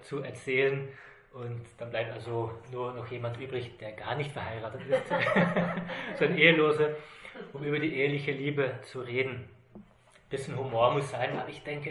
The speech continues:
es ist auch schon sinnvoll, einen Priester einzuladen. Nicht nur, weil die meisten Priester nicht einfach so vom Himmel in die Welt hereinkatapultiert werden, sondern meistens auch einen Vater und eine Mutter haben, aus seiner Familie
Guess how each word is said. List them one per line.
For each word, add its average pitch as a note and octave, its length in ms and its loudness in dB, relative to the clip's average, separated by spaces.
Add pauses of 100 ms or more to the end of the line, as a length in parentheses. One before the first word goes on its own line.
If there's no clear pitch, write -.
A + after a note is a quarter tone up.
es B2 80 -12
ist - 320 -8 (580)
auch C3 200 0
schon D3 180 0
sinnvoll, C#3+ 400 4
einen B2 320 -4
Priester C3+ 560 -4
einzuladen. B2 720 -6 (720)
Nicht D#3+ 260 -2
nur, D3 480 6 (380)
weil A#2 240 -4
die B2 140 -6
meisten A#2 420 -4
Priester B2 540 -6 (320)
nicht B2+ 320 -10
einfach A#2 300 -10
so B2+ 440 0 (300)
vom B2 120 -10
Himmel C3 240 0
in - 120 -6
die B2 120 -6
Welt B2 220 2
hereinkatapultiert B2+ 1300 -4
werden, A#2 380 -8
sondern A2+ 220 -12 (100)
meistens A2+ 460 -14
auch - 180 -14
einen G#2+ 160 -16
Vater A#2 380 -6
und - 100 -14
eine A2 140 -14
Mutter C#3 280 -8
haben, B2+ 220 -4 (480)
aus - 140 -16
seiner B2 160 -4
Familie C3 520 0